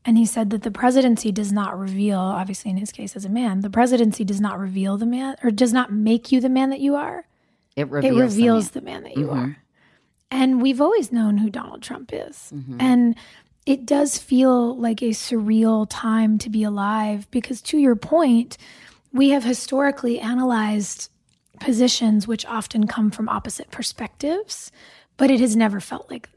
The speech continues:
Speaker 1: this.
Speaker 2: No, it hasn't.
Speaker 1: And I think what is interesting, you know,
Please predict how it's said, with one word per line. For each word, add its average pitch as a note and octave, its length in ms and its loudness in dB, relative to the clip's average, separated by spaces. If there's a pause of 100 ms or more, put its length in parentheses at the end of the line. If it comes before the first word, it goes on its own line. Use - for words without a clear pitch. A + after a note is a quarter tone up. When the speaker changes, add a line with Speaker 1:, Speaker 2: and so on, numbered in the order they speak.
(300)
Speaker 1:
this. - 340 -10
Speaker 2:
No, C3 260 4
it A#2+ 120 0
hasn't. A2+ 520 -6
Speaker 1:
And B3 240 4
I B3 120 0
think C4+ 340 2 (100)
what A#3 280 0
is A3 160 2
interesting, A#3 960 0
you A3+ 240 -2
know, G#3+ 420 -2